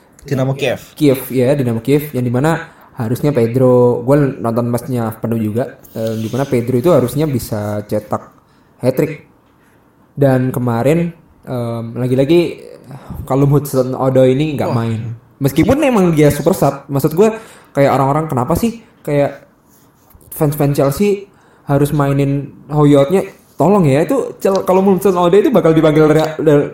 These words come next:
Speaker 2: bakal dipanggil Bayern kalau dia nggak dapet,
Speaker 1: Nah.
Speaker 2: eh, kontribusi penuh. Maksud gue kayak it's time to bright gitu loh. Kalau emang lo butuh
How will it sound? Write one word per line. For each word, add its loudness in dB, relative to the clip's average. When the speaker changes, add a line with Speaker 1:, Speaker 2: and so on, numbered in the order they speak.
Speaker 2:
bakal 2
dipanggil 2
Bayern 4
kalau 2
dia 2
nggak -2
dapet, -2
Speaker 1:
Nah. -2
Speaker 2:
eh, -2
kontribusi 0
penuh. 0
Maksud -4
gue 4
kayak 0
it's -8
time 0
to 2
bright 2
gitu -4
loh. -6
Kalau -2
emang -2
lo 0
butuh 0